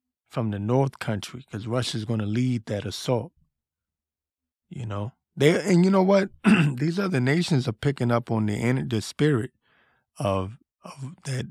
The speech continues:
the energy that, that, 'cause ultimately it's the spirit of the Lord, but Russia,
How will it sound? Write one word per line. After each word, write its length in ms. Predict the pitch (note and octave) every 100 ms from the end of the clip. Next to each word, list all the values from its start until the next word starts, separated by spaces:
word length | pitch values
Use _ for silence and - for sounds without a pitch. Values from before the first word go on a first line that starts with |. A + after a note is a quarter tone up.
| -
the 180 | C3+ A2+
energy 520 | B2 D3 C#3 A2+ A2
that, 240 | G2+ G#2 - -
that, 200 | G#2+ A2+ G#3 G#3 C4 _ _ _ _ _ _
'cause 180 | - A2+
ultimately 640 | B2+ C#3+ - A#2+ A2 G#2
it's 120 | G#2
the 80 | G2+
spirit 360 | - - A#2+ A2
of 100 | G2+
the 120 | G2+
Lord, 360 | G2+ B2+ A2+ A2+
but 160 | G2+
Russia, 560 | G2 A2+ C3+ - A2